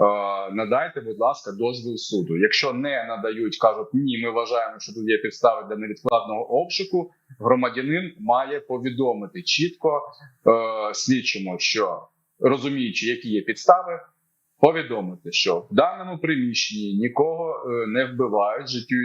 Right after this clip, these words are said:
і здоров'ю нікому не загрожують, майно не пошкоджується, злочинці не переховуються.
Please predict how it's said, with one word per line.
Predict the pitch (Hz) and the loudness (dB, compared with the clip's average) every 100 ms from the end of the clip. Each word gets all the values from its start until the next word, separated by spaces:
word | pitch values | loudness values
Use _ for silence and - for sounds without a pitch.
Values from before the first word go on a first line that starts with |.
| 123 - | -2 -6
і | 113 | -6
здоров'ю | 107 123 120 110 | 0 0 0 -4
нікому | 107 107 117 104 | -6 -2 -2 0
не | 107 123 | -2 0
загрожують, | 110 98 104 107 135 143 | 0 -2 -2 -4 -2 -4
майно | 101 120 127 135 123 98 - | 4 4 4 0 0 -2 -4
не | 113 127 | -2 -2
пошкоджується, | - 107 - 110 117 147 160 160 127 123 | 0 -2 0 0 0 0 0 0 0 -2
злочинці | 107 107 143 156 113 | -4 0 0 0 0
не | 110 135 | 2 2
переховуються. | 147 143 - 104 87 78 - - | 0 -4 -2 -4 -4 -8 -2 -2